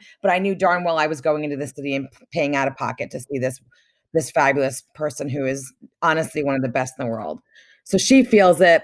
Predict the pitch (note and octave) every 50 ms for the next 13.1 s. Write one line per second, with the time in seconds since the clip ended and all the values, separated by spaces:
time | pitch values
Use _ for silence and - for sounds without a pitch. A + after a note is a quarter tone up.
0 | - - - - F3 F#3+ G#3+ - - - G#3+ A3+ A3 G3+ F#3+ F#3 - - _ -
1 | G3 F#3+ F#3+ G3+ G#3 F#3 G3 G3+ G3 F3+ - E3 F3+ F3+ F3+ - F#3 - - F#3
2 | D#3+ D#3+ E3 E3 D3+ D#3+ D3+ D#3 D#3 D#3+ D#3 C#3+ - _ - E3 D3+ D#3 D3 C3+
3 | C#3 C3+ - _ - B2+ B2+ D3 D#3+ D#3 _ _ _ _ _ _ _ _ _ _
4 | _ _ _ - - E3 D#3+ D#3 D#3 D#3 D3 D3 D3+ D3+ D#3+ C#3+ - _ - -
5 | - F#3+ D3+ D#3 D#3+ E3 F3 F#3 F#3+ G3 G3+ G3+ A3+ G#3 G3+ G#3 F#3+ G3 G3 G3
6 | G3 G3 F#3+ E3 F3 E3 E3 F3+ - - - E3+ E3 - G3 G#3+ G#3 A3 A3 G#3+
7 | G3 F3+ - - F#3+ E3+ D3+ E3+ F#3 F#3 F3+ D#3+ D#3 D#3+ D#3 _ _ _ _ _
8 | _ _ - F3 F3+ F3+ F#3+ F#3+ F3+ E3+ D#3 - - F3 D3+ D3 - - D#3 D3+
9 | D3 B2+ _ - D3 C#3 C3 B2+ - - _ _ _ _ _ _ _ _ _ _
10 | - F#3+ F#3 G#3+ A3 A3 B3 B3 A#3+ - A3+ - - - - G#3+ G3 F3 G3+ G3+
11 | F#3+ F#3 F#3 F#3 F3+ F3+ E3+ D#3+ E3 D#3 D3+ D3+ D3+ C3 E3+ D#3 C3+ D#3 D#3 D#3
12 | D3+ D3 C#3 C#3 - - - C3+ C3 C3 C3+ - - - C#3+ C#3 C3+ C#3 C#3 C3+
13 | C3